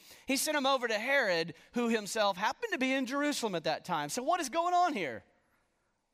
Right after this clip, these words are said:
What do you think when you see Pilate and the way he's handling these situation? I see a man who's preoccupied. Whereas the Jewish religious people were,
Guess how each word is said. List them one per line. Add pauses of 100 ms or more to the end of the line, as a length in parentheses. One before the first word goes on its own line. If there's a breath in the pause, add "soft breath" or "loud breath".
(840)
What
do
you
think
when
you
see
Pilate
and
the
way
he's
handling
these (240 loud breath)
situation? (1500)
I
see
a
man
who's
preoccupied. (3500)
Whereas
the
Jewish
religious
people
were,